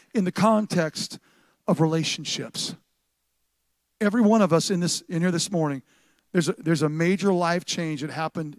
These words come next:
in your life. You say, "I'm only sixteen." Well, wait a few years. It's a major life change, and may, and you could probably attest to it as well.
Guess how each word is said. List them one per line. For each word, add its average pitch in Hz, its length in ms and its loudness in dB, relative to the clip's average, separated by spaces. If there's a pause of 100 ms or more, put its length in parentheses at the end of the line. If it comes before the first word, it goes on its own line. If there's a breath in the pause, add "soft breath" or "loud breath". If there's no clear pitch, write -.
in 156 120 -8
your 156 160 -2
life. 131 340 -8 (2500)
You - 60 -16
say, 147 100 -8
"I'm 160 80 -4
only 165 140 0
sixteen." 156 580 -4 (640)
Well, 147 240 -10 (120)
wait 151 140 -6
a 135 40 -10
few 139 140 -8
years. 131 360 -8 (840)
It's - 100 -12
a 156 40 -6
major 175 280 0
life 156 240 0
change, 131 300 -10
and 156 160 -6
may, 185 160 -4
and 165 180 -6
you 190 80 0
could 220 140 -6
probably 175 280 0
attest 165 360 -4
to 170 100 -6
it 170 80 -10
as 156 100 -14
well. 170 280 -8